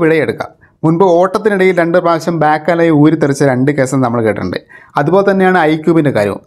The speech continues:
സമാനമായ പല പ്രശ്നങ്ങളും ഇതിനും കേട്ടിട്ടുണ്ട്. പക്ഷേ വിദേശ കമ്പനികൾ എന്നത് കുറച്ചുകൂടി ക്വാളിറ്റിയിൽ ശ്രദ്ധ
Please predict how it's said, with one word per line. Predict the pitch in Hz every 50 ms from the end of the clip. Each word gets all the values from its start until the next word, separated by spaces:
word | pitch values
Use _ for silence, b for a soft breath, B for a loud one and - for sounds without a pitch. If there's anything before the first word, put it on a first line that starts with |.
| - -
സമാനമായ | 165 170 180 190 196 202 196 185 180 180 180 170
പല | 165 165 180 180 -
പ്രശ്നങ്ങളും | 160 156 - 160 156 151 147 147 147 147 156 170
ഇതിനും | 170 196 220 233 226 -
കേട്ടിട്ടുണ്ട്. | 139 127 123 110 101 98 - - B B B B B B B B 226
പക്ഷേ | 226 226 - 269 262 226 - 190
വിദേശ | 208 202 240 254 247 262 254 254
കമ്പനികൾ | 226 202 202 190 226 233 226 226 220 214 208
എന്നത് | 196 190 190 196 190 190 175
കുറച്ചുകൂടി | 170 175 175 - 220 208 196 202 202 208 202 190 196 -
ക്വാളിറ്റിയിൽ | 160 160 170 175 180 175 - 202 196 196 196 170 -
ശ്രദ്ധ | - 170 160 160 165